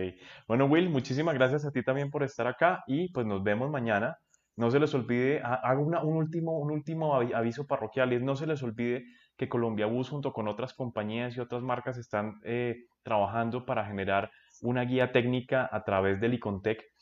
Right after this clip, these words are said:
para que generemos entre todos el reglamento que permita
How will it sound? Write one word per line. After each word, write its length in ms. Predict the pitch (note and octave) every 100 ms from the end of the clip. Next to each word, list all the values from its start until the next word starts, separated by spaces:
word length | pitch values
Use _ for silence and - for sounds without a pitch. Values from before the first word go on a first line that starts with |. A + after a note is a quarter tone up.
| _ _ _
para 300 | B2+ C3 C3
que 140 | C#3+
generemos 600 | C#3+ C3 A2+ A2+ B2+ C#3
entre 300 | C#3+ A#2+ A2+
todos 580 | - A#2+ C3 E3 - -
el 160 | A2 G#2+
reglamento 680 | G#2 G2+ G2+ G#2 A#2+ B2 C#3
que 100 | C#3
permita 680 | - G#2 G2+ G#2 A#2 A#2